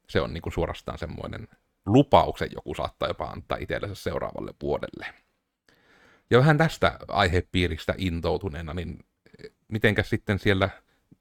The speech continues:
mitä siellä juna alla tulee mieleen tästä? <laughs> Että onko ollut omia ajatuksia, ootko vierestä seurannut?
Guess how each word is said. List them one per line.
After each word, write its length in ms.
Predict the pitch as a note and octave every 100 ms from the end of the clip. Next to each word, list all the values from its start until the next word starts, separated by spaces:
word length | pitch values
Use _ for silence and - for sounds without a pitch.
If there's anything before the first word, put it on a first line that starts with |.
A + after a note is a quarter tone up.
| _ _ - -
mitä 200 | G#2+ A#2
siellä 200 | - A2+
juna 280 | A#2 A#2 G2+
alla 260 | D#2 E2+
tulee 320 | E2 E2+ E2+ D#2
mieleen 500 | C2+ A#1+ - - D#2
tästä? 360 | - - A#2
<laughs> 1200 | - - - - - - - _ _ _ - B2+
Että 220 | - -
onko 320 | F#2+ F#2 E2+ -
ollut 300 | F#2+ F2 -
omia 320 | G#2 G2 F2+ E2+
ajatuksia, 460 | F2+ E2 - - C2
ootko 200 | - -
vierestä 380 | F2 E2 - E2+
seurannut? 540 | E2 A#1+ - C2+ B1+